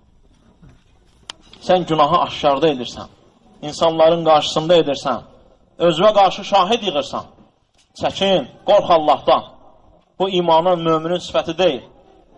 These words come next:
fasiqlərin sifətidir. Allah Subhanahu Taala öz şərəfli kitabında buyurur ki, "Və uzlifatil cennətu lil muttaqin ghayru ba'id."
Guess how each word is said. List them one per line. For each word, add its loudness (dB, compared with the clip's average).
fasiqlərin 0
sifətidir. -6
Allah 2
Subhanahu 0
Taala 4
öz -2
şərəfli 0
kitabında 0
buyurur 2
ki, 0
"Və 2
uzlifatil 0
cennətu 0
lil -4
muttaqin -2
ghayru 0
ba'id." -4